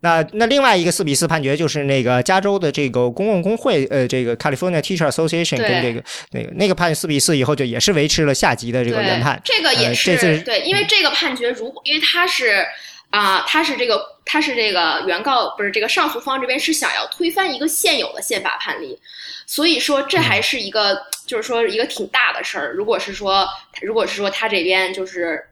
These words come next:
Speaker 2: 就是把那个下级法院的判决给推翻了，那有一个叫非常，
Speaker 1: 嗯。
Speaker 2: 就是已经实行了很多年的案子叫 Abood Detroit Board of Education，就这个案子整个就被推翻了。就是所以说是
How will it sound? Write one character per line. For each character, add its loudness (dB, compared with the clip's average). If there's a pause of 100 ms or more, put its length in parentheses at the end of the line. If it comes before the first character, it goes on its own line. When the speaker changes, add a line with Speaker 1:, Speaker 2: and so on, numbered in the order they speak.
Speaker 2:
就 -8
是 -10
把 -2
那 -4
个 -4
下 2
级 -2
法 -8
院 -6
的 -4
判 -6
决 -4
给 -6
推 -8
翻 0
了， 2 (460)
那 2
有 -2
一 -2
个 2
叫 2
非 -4
常， -2
Speaker 1:
嗯。 -6 (100)
Speaker 2:
就 -4
是 0
已 -6
经 -6
实 -4
行 -6
了 -6
很 -16
多 -12
年 -4
的 -6
案 -2
子 -10
叫 0
Abood -8 (340)
Detroit -2
Board -6
of -8
Education， -4
就 -2
这 0
个 2
案 4
子 -8
整 -10
个 -8
就 -4
被 -4
推 -6
翻 0
了。 -4 (480)
就 -2
是 -2
所 0
以 2
说 -4
是 -2